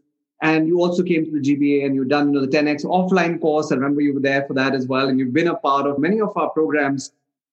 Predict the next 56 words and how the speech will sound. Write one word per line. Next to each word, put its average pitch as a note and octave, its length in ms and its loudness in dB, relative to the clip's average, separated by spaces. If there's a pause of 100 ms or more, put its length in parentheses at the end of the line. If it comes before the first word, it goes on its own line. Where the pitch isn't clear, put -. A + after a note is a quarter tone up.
(100)
But F#3+ 520 -2
there's A#3+ 180 0
something C#4+ 360 2
I G#3+ 80 2
wanna G#3+ 340 2
share, B2 500 0
all A#2 80 -2
right? D3+ 160 0
And F3 80 2
this F#3 100 2
is A#3+ 120 2
a - 20 -2
surprise F#3 480 2
even F3 340 0
for - 100 -8
you. B2+ 180 2
And C3 80 -2
I'm D3 80 -2
gonna, A#3 160 2
I'm F3 120 -2
gonna A#3 180 0
play F3 360 2
this F3 180 -2
particular D#3 440 0
video, C3+ 260 0
and C3 80 0
it's C3 120 -4
gonna A3 160 -2
take G#3+ 180 0
you A3+ 100 -2
back D3 360 -2
a F3+ 40 0
little B2+ 180 0
bit. B2 220 -4 (320)
So F#3+ 560 0
let G3 80 2
me, C#4+ 160 2
let F#3+ 160 2
me B3 120 2
play F#3+ 360 2
the G3+ 140 0
video, C3 400 -2 (300)
and E3+ 220 2
then G3+ 380 0
let's, F3 380 -2
and F3 160 2
then E3+ 160 2
let's, D#3+ 260 -2
let's D#3+ 200 -2
talk D3+ 260 0
about, C3+ 500 0
talk F#3 160 0
about D3+ 320 -2
a D3 40 0
little E3+ 280 2
more, C#3 460 0